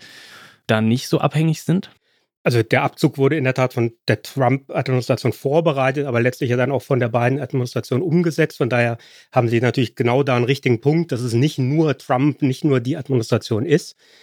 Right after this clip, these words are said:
Speaker 2: Ich würd darauf antworten, dass Afghanistan eigentlich nur das Offensichtliche noch mal dramatisch verdeutlicht hat, nämlich dass Europa militärisch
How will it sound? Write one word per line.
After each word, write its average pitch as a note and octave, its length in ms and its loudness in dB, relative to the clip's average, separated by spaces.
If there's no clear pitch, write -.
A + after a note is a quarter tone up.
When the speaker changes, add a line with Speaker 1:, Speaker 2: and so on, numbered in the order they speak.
Speaker 2:
Ich - 180 0
würd G#3 140 2
darauf F3 200 0
antworten, F3 380 2
dass D#3 120 -2
Afghanistan D#3+ 640 0
eigentlich D3+ 320 0
nur D#3+ 80 2
das C#3 180 -2
Offensichtliche D3 680 0
noch C3+ 140 0
mal C3+ 160 2
dramatisch B2+ 500 -2
verdeutlicht C3+ 600 -2
hat, D#3+ 140 -2
nämlich C3+ 240 0
dass - 180 -4
Europa C#3 380 0
militärisch C3 720 0